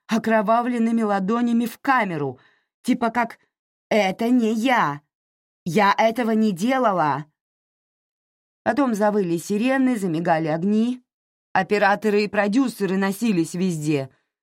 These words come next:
как будто это был кризис. А они любили кризисы.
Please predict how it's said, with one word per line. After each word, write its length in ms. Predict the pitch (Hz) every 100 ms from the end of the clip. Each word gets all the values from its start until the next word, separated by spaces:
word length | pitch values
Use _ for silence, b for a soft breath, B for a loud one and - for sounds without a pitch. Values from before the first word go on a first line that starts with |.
| _ _ _ _ _ _
как 220 | - 214 165
будто 380 | 170 220 -
это 260 | 220 208 247
был 220 | 196 247
кризис. 600 | 247 294 247 151 147 - _ _ _ _ _ _ _ _ _ -
А 200 | 175 175
они 240 | 208 208
любили 500 | 180 311 330 180 190
кризисы. 680 | 254 330 202 139 - 143